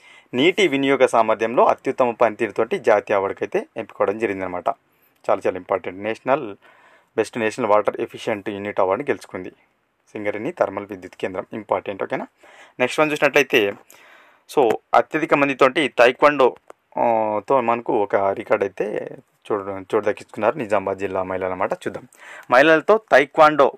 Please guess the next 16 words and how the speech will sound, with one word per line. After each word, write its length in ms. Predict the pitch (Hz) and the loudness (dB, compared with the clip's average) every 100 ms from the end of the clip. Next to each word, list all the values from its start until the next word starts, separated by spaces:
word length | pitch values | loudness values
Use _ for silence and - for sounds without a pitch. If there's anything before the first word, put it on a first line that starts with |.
| - | 2
ప్రదర్శన 580 | 120 127 123 139 104 107 _ - - _ _ | 4 4 2 2 2 2 _ -20 -20 _ _
నిర్వహించడం 420 | 120 123 123 123 117 | -2 0 0 0 4
ద్వారా 320 | 117 175 - 131 | 6 6 4 -4
ఇండియా 300 | 127 147 147 | 0 4 4
బుక్ 300 | 120 - 131 | 4 0 2
ఆఫ్ 140 | 113 | 2
రికార్డ్స్లోకి 600 | 110 120 110 117 104 202 | 2 0 2 -2 -2 -4
ని-, 260 | 196 117 117 | -4 -4 -4
నిజామాబాద్ 580 | 107 107 107 127 127 107 | -6 -4 0 2 2 0
జిల్లా 200 | 107 107 | 0 0
మహిళలు 240 | 101 107 | 0 -6
చోటు 240 | 147 143 | -2 -2
దక్కించుకున్నారు. 560 | 104 95 - - 95 95 | -2 -8 -12 -10 -6 -2
ఎక్కడ 220 | 110 135 | 0 2
అంటే 200 | 123 113 | 2 0
ఇది 160 | 104 | -4